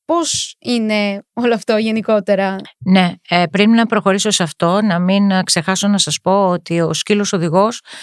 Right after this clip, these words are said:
Speaker 1: Μμμ.
Speaker 2: ε, και μετά την περίοδο του ταιριάσματος, ε, δηλαδή κάποιων ωρών εκπαίδευσης μεταξύ, ε, μαζί με το σκύλο οδηγό και τον εκπαιδευτή, ε, σκύλων οδηγών, ε, παίρνει το σκύλο δωρεάν.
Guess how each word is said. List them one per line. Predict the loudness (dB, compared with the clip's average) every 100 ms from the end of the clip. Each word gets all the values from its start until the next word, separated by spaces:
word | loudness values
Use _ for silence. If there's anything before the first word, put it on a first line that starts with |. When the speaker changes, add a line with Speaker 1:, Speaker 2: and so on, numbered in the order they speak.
| -18 -14
Speaker 1:
Μμμ. | -4
Speaker 2:
ε, | 0 2 2 0 -2
και | 0
μετά | 2 2 0
την | 0
περίοδο | 0 0 0 -2
του | -4
ταιριάσματος, | -2 0 0 0 -2 -4 -4 -4
ε, | -2 -2
δηλαδή | 0 0 -2
κάποιων | -2 -2 0 2
ωρών | 2 2 0
εκπαίδευσης | 0 -2 0 0 -2 -4 -4
μεταξύ, | -2 -2 -2 0 2 2 -2 -12 -20 -20 _
ε, | -2 2
μαζί | 4 4 4 4
με | 2
το | 2
σκύλο | -2 0 0 2
οδηγό | 0 0 0 -2
και | -4
τον | -4 -6
εκπαιδευτή, | -4 -2 -2 0 0 0 0 -2
ε, | -4 -4
σκύλων | -2 -2 -2 0 0 -2 -2
οδηγών, | -2 -2 2 2 2 -2 -14 -18 -18 -18 -4
ε, | 0 2 2 0 -4 _ _ 0
παίρνει | 0 2 0
το | 0
σκύλο | -4 0 0 2 2 0 -2 -8 -8
δωρεάν. | -2 2 2 2 2 2 2 0 -6